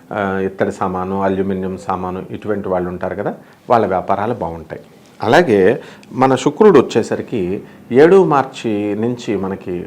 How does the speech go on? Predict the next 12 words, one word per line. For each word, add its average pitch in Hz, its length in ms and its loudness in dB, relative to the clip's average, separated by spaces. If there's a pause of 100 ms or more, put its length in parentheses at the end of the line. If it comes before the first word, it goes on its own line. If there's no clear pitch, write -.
(160)
మకర 117 260 0
రాశిలో 110 460 -2
ఉండడం 90 440 -4
వల్ల 90 400 -2 (520)
మనకి 95 640 -8 (280)
ఈ 98 420 -6
ఫుడ్ 123 200 -2
ఇండస్ట్రీ, - 480 -6 (600)
బట్టల 107 340 -2
వ్యాపారం, 92 500 -6 (240)
సుగంధ 117 360 -2
ద్రవ్యాలు, 92 760 -2